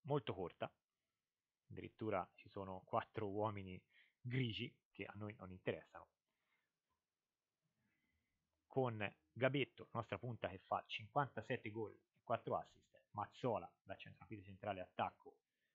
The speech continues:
a dimostrazione che è utile ed era impostato bene sia per andare a aiutare e fare, diciamo, la seconda punta insieme a Gabetto, che il trequartista vero e proprio il rifinitore per gli altri, facendo ben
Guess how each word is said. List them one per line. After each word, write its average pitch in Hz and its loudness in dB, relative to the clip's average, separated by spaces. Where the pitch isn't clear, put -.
a - 0
dimostrazione 104 -2
che 113 0
è 113 -2
utile 107 -4
ed 107 0
era 110 2
impostato 104 -4
bene 98 -4
sia 131 2
per 95 -4
andare 101 0
a - -2
aiutare 95 0
e - -12
fare, 98 -2
diciamo, 120 0
la 101 -2
seconda 107 -2
punta 120 -4
insieme 117 -2
a - 4
Gabetto, 107 0
che - 0
il 110 -2
trequartista 101 -8
vero 98 -8
e 98 -12
proprio 98 -6
il 98 -16
rifinitore 101 -6
per 104 2
gli 123 0
altri, 92 -2
facendo 95 -6
ben 95 0